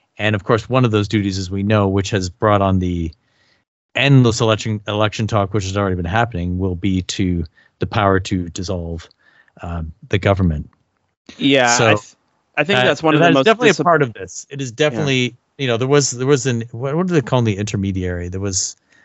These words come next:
Speaker 1: you know, the temporary Governor General could have done that as part of their duties,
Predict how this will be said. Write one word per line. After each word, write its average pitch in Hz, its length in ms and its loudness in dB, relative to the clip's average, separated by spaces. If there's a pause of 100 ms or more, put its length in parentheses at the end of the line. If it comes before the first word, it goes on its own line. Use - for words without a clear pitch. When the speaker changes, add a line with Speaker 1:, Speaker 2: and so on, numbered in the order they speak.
(240)
Speaker 1:
you 120 100 4
know, 107 60 6
the 107 100 4
temporary 123 480 2
Governor 104 280 0
General 98 320 0
could 139 280 0
have 98 240 -8
done 95 280 -6
that 82 220 -14
as 98 120 -8
part 101 200 -2
of 90 100 -6
their 92 100 -2
duties, 82 480 -6